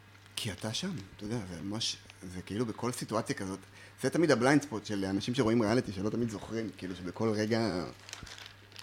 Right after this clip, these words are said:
מביך כזה, לא משנה, של, או אפילו רגע רומנטי, בן זוג,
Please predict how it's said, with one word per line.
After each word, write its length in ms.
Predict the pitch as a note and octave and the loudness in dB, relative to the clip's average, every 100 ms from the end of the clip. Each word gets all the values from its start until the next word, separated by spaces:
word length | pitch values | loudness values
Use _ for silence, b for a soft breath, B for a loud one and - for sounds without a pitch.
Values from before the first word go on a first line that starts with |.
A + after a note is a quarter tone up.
| G#2+ G#2+ | -10 -4
מביך 540 | A#2 A#2 G2+ A2 D3+ - | 0 2 2 4 4 2
כזה, 220 | F2+ E2+ | 0 2
לא 100 | G#2+ | 2
משנה, 320 | B2 G2+ A2+ | 2 0 -2
של, 160 | F#2+ F2+ | -2 0
או 120 | G2+ | 0
אפילו 220 | - D3+ | 4 8
רגע 140 | C#3+ D3 | 12 12
רומנטי, 480 | B2 A#2 C3+ F#2+ | 12 12 12 8
בן 240 | F#2+ G#2+ A2 | 4 6 6
זוג, 300 | G#2+ A#2 | 6 6